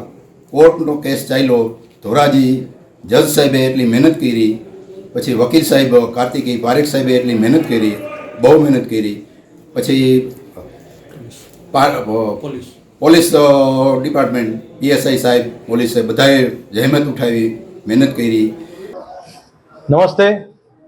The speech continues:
Speaker 3: હું કાર્તિકેય મનોજભાઈ પારેખ, એડિશનલ પબ્લિક પ્રોસિક્યુટર સેશન્સ કોર્ટ ધોરાજી. આજરોજ ધોરાજીના મહેરબાન એડિશનલ ડિસ્ટ્રિક્ટ એન્ડ સેશન્સ જજ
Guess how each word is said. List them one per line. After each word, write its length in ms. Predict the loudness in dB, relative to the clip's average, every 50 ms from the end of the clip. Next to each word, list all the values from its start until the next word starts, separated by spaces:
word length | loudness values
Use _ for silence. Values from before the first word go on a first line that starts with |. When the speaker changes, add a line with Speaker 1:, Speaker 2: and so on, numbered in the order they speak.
| _ _ -20 -20 -20 -20 -16 -8 -2
Speaker 3:
હું 480 | 0 2 2 2 2 0 -2 -6 -6
કાર્તિકેય 800 | -2 -2 0 0 -2 -2 -4 -4 -2 0 2 2 2 2 0 -2 -6
મનોજભાઈ 520 | -4 -2 0 2 2 0 0 0 0 0 0
પારેખ, 380 | 0 0 2 0 0 -2 -4 -16 -20 -20 _ _ _ _ _ _ _ _ _ _ _ _ _ _ _ _ _ -2
એડિશનલ 480 | 0 0 0 0 0 0 0 0 2
પબ્લિક 280 | 0 0 0 0 0 0
પ્રોસિક્યુટર 560 | 0 -2 -2 -2 -4 -2 -2 0 2 0 0
સેશન્સ 440 | 0 0 -2 0 0 -2 -4 -4 -2
કોર્ટ 200 | 0 0 0 0
ધોરાજી. 460 | 2 2 2 2 2 -2 -8 _ _ _ _ _ _ _ _ _ _ _ _ _ _ _ _ -2
આજરોજ 380 | 0 2 2 2 2 2 2 2 0 -4 -14 _ _ _ _ _
ધોરાજીના 680 | -20 _ _ -2 0 2 2 2 2 0 0 -2 -2 0
મહેરબાન 500 | 0 2 2 2 2 0 -2 -4 -6 -14 _ _ _ _ _ _ _ _ -4
એડિશનલ 600 | -2 0 0 0 -2 -2 0 0 2 2 2 2
ડિસ્ટ્રિક્ટ 440 | 0 0 0 -2 -4 -4 -4 -2
એન્ડ 200 | -2 0 0 0
સેશન્સ 460 | 0 2 0 0 2 2 0 0 0 2
જજ 280 | 2 0 0 0 -6